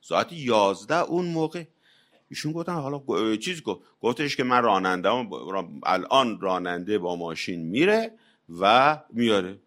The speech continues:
آقا گفتن: "خب بری در منزل که این <laughs> احیال بود که نمی‌ده بیا چیز کن." ایشون ورداش در یه کاغذی نوشتن که این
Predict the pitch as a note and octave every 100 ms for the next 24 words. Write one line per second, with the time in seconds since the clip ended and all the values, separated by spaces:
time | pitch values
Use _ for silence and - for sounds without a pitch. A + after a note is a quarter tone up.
0 | - C2 F#2+ E3 D#3+ F#2 F#2+ C3 E2+ E2
1 | D#2+ D#2+ D#2+ D#2+ D#2+ D#2 D2 B2 F3+ -
2 | F#3+ E3+ C#3 D#3 F3 F3 - - G2+ -
3 | - D#2 E2+ F2+ C#3+ B3 C4 A#3+ G#3+ A#3
4 | - - - - F#3 E3+ - A#2+ - _
5 | - - _ G#2+ D3 B2+ A2+ A2+ D#3+ A#2+
6 | G#2+ A#2+ C#3+ - G2 F#2+ A#2+ A#2 G2+ G2+
7 | A#2+ - F#2 E2+ - F2+ E2+ G#2 G#2+ E2+